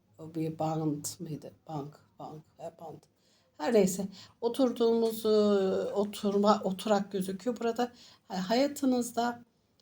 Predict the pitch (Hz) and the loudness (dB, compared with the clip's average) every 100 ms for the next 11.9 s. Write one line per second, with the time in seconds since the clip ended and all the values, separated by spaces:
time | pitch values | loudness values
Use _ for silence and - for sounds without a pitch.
0 | _ 196 160 156 185 214 220 226 226 - | _ -2 -2 2 4 6 8 6 2 2
1 | 202 196 185 175 - - _ _ _ - | 2 4 2 0 -8 -20 _ _ _ 0
2 | 190 190 196 202 185 185 180 170 - - | 4 4 4 2 6 6 6 4 -4 -16
3 | _ _ _ _ 170 190 190 208 190 175 | _ _ _ _ 0 4 6 6 4 2
4 | 175 175 185 - 185 175 175 160 - 170 | 2 2 0 0 -2 -2 -2 -2 0 2
5 | 170 160 147 - - - - _ 175 185 | 2 -2 -4 -12 -20 -20 -20 _ -2 0
6 | 185 185 185 180 185 196 190 247 302 240 | 2 4 4 4 0 -6 -6 -6 -2 0
7 | 180 175 175 - - 170 170 180 170 175 | 0 0 -4 -8 -6 -4 -4 -4 -2 -2
8 | 185 170 170 - 226 294 - - - - | -2 -2 -2 -4 -4 -6 -10 -20 -20 -20
9 | _ 240 233 240 - 247 240 240 240 240 | _ -2 0 0 0 0 4 4 4 2
10 | 240 208 175 - 175 165 175 185 190 190 | 2 0 0 0 -6 -6 -2 0 0 0
11 | 196 196 190 190 190 202 - 202 | -2 -2 -2 -4 -4 -6 -4 -4